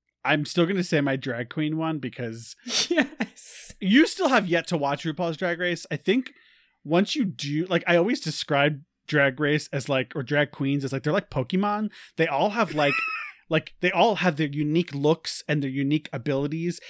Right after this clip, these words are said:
Speaker 1: and they each are, like, categorized into things that they're good at. You have, like, comedy queens and dancing queens and look queens. And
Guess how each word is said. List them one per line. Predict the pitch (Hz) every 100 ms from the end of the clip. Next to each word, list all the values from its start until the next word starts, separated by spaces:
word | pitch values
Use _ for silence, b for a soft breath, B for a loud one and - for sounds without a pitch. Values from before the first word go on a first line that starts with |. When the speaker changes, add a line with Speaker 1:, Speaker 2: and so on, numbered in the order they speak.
| B
Speaker 1:
and | 165 151
they | 156
each | 180 190 185
are, | 170
like, | 139
categorized | - 139 143 139 139 139 147 139
into | 123 127
things | - 143 135
that | 139 131
they're | 113
good | 110 147
at. | 143 160
You | 127
have, | 123
like, | 127 - B B B -
comedy | 233 226 196 139
queens | - 143 123 120 120
and | 113 110
dancing | 233 220 - 143 123
queens | 147 131 123 117
and | 123 113 135
look | 139 175 214 - -
queens. | 156 143 127 110 - B B B -
And | 160 147